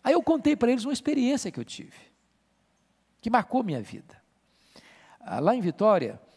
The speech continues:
tinha uma ovelha que, ah, o marido dela era um engenheiro da Petrobras. Era um cara muito culto, com doutorado, um cara, assim, ah, muito estudado, muito erudito,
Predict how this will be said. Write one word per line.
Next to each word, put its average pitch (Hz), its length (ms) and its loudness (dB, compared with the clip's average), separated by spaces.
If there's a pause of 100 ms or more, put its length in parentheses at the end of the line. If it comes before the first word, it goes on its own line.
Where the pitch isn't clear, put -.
(300)
tinha 190 180 -8
uma 160 80 0
ovelha 143 480 0
que, 131 480 -4 (760)
ah, 139 120 -8
o 175 80 -2
marido 160 360 2
dela 147 240 2
era 185 100 2
um 196 40 -4
engenheiro 175 480 -2
da 151 100 -2
Petrobras. 135 800 -6
Era 311 160 -4
um 370 60 -10
cara 247 180 -4
muito 220 200 -10
culto, 233 400 -2
com 156 120 -14
doutorado, 151 920 -2
um - 40 -10
cara, 151 440 -6 (400)
assim, 151 500 -12 (680)
ah, 220 140 -16
muito 202 640 -12
estudado, 147 920 -4
muito 160 520 -12
erudito, 135 1040 -4